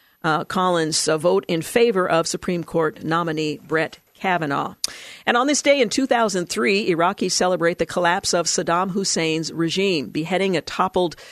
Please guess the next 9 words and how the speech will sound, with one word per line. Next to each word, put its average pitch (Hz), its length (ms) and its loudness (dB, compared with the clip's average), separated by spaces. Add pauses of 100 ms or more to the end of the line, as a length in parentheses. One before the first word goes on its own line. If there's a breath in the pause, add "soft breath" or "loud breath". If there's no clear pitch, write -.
(200 loud breath)
statue 202 540 4
of 165 120 2
their 165 140 2
longtime 175 580 0
ruler 202 320 6
in 160 140 -4
downtown 160 500 0
Baghdad 170 500 0
and 151 160 -6